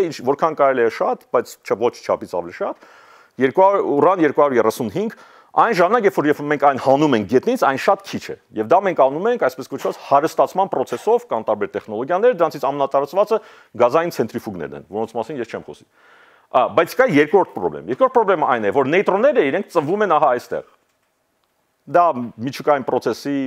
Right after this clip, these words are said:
հատկանիշն է։ Բայց մեզ, էլի, մեզ պետք է որքան կարելի ավելի բարձր հավանականություն, որ այդ նեյտրոնները կփոխազդեն, հա։ Այսինքն մեզ պետք է նեյտրոնը բերել ահա այստեղից, ինչ որ ձև բերել ահա այստեղ,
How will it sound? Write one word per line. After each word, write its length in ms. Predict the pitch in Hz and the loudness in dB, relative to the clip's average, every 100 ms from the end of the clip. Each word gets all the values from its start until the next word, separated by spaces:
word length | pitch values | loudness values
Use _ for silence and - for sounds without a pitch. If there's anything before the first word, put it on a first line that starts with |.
| 120 _ | -8 _
հատկանիշն 540 | 104 - 101 87 - | -6 -4 -8 -10 -18
է։ 40 | - _ _ - _ - | -20 _ _ -20 _ -4
Բայց 160 | 175 | 0
մեզ, 140 | 226 240 - | 2 0 2
էլի, 220 | 202 190 | 2 4
մեզ 180 | 147 147 | 2 2
պետք 200 | 208 190 | 2 2
է 60 | 165 | 0
որքան 480 | 110 156 185 185 165 | 4 2 4 0 2
կարելի 280 | 151 147 165 | 2 4 2
ավելի 240 | 135 127 | 2 0
բարձր 480 | 107 110 123 - 123 - _ _ _ _ _ _ - | 2 2 2 -2 -4 -4 _ _ _ _ _ _ -2
հավանականություն, 760 | 107 120 117 127 120 - 233 | 0 2 2 2 0 -2 -2
որ 120 | 147 120 | 0 0
այդ 100 | 120 | 0
նեյտրոնները 420 | 117 135 143 156 | -2 0 -2 -2
կփոխազդեն, 540 | - 104 107 87 69 - _ _ | -2 -2 -2 -6 -8 -18 _ _
հա։ 120 | 87 - _ _ _ _ _ _ _ | -12 -12 _ _ _ _ _ _ _
Այսինքն 260 | - - 190 | -4 0 0
մեզ 140 | 185 | 0
պետք 220 | - 190 - | 0 -2 0
է 80 | 120 | 0
նեյտրոնը 460 | 143 156 151 139 | 0 2 0 0
բերել 220 | 113 113 101 | 2 2 2
ահա 180 | 104 107 | 2 2
այստեղից, 640 | 110 - 165 165 277 269 | 0 0 0 0 -4 -6
ինչ 160 | - 160 | -8 -8
որ 220 | - 165 | -2 -2
ձև 240 | 131 214 196 | 2 2 2
բերել 300 | 143 175 - | 2 2 2
ահա 160 | 143 180 | 2 2
այստեղ, 380 | 165 - 78 | 0 -4 -10